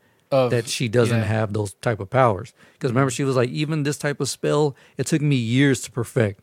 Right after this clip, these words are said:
Speaker 1: Right.
Speaker 2: And you're doing this
Speaker 1: Like
Speaker 2: the drop of a
Speaker 1: ease.
Speaker 2: hat.
Speaker 1: Mm-hmm.
Speaker 2: Yeah.
Speaker 1: The
Speaker 2: So
Speaker 1: crazy thing is, I found out more about Wanda, which,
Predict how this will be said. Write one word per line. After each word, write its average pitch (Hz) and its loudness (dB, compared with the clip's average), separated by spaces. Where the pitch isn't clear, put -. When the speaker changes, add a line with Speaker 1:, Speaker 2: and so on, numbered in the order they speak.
Speaker 1:
Right. 120 -4
Speaker 2:
And 117 -2
you're 123 2
doing 123 2
this 117 -2
Speaker 1:
Like 117 -2
Speaker 2:
the 113 -6
drop 135 4
of 113 0
a 113 4
Speaker 1:
ease. 104 0
Speaker 2:
hat. 117 2
Speaker 1:
Mm-hmm. 123 -10
Speaker 2:
Yeah. 110 0
Speaker 1:
The 143 -4
Speaker 2:
So - 2
Speaker 1:
crazy 202 2
thing 165 -2
is, 156 -2
I 151 -2
found 165 0
out 156 -2
more 160 0
about 135 0
Wanda, 131 -4
which, - -2